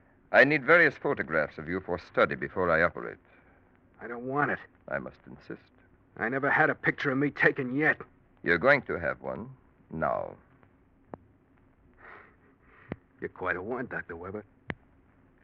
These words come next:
Speaker 2: How much is all this gonna cost me?
Speaker 1: We can come to terms on that, I believe.
Speaker 2: And where's this operation gonna be performed?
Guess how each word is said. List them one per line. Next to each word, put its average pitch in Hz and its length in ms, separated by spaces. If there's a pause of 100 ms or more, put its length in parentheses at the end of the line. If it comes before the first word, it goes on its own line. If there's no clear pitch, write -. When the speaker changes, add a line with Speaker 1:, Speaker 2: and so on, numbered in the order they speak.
(340)
Speaker 2:
How 170 60
much 202 180
is 151 120
all 165 120
this 151 140
gonna 135 160
cost - 400
me? 82 160 (680)
Speaker 1:
We 90 120
can 69 200
come 71 240
to - 120
terms 71 400
on 62 160
that, 73 200
I 71 120
believe. 87 320 (420)
Speaker 2:
And 120 160
where's 165 260
this 143 200
operation 127 520
gonna 117 160
be 107 120
performed? 107 560